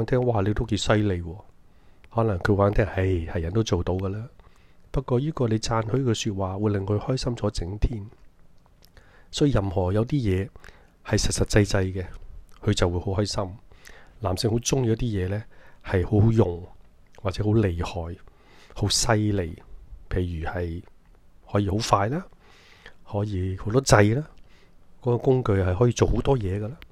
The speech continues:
呢啲佢都係好開心，因為投射咗自己嘅需要喺裏邊。喺疫情嘅裏邊，你試下多啲讚賞你身邊嘅男性，讚賞佢哋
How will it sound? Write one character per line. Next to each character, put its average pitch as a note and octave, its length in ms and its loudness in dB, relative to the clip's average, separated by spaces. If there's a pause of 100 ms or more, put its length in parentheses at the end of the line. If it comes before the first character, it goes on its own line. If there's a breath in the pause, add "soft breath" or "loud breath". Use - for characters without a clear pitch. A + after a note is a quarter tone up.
(420 soft breath)
呢 C#3+ 160 -4
啲 D3 160 -4
佢 A2+ 160 0
都 C#3 120 -2
係 G#2+ 240 0
好 G#2 200 -2
開 B2+ 100 2
心， - 200 -4
因 - 360 -16
為 C3+ 120 0
投 F2 180 0
射 G2+ 160 0
咗 - 80 2
自 G2 160 -8
己 G2+ 120 -2
嘅 G2+ 60 -2
需 G#2 240 -6
要 G2 100 -6
喺 F#2+ 120 -4
裏 F#2 140 -6
邊。 - 180 -8 (1400 loud breath)
喺 - 80 0
疫 D3+ 80 2
情 G#2+ 200 -2
嘅 A2 60 0
裏 G#2 140 4
邊， G2 260 0 (680 loud breath)
你 G#2+ 60 -4
試 - 160 -6
下 G#2 220 -2
多 B2 240 0
啲 A2+ 180 -2
讚 F#2+ 220 0
賞 G2+ 160 -4
你 G#2 100 -2
身 A2 220 -2
邊 G#2+ 120 0
嘅 F#2+ 60 -2
男 F#2 200 -8
性， F#2+ 220 -6 (1040 loud breath)
讚 B2+ 180 2
賞 - 260 0
佢 G#2+ 160 2
哋 F#2+ 340 0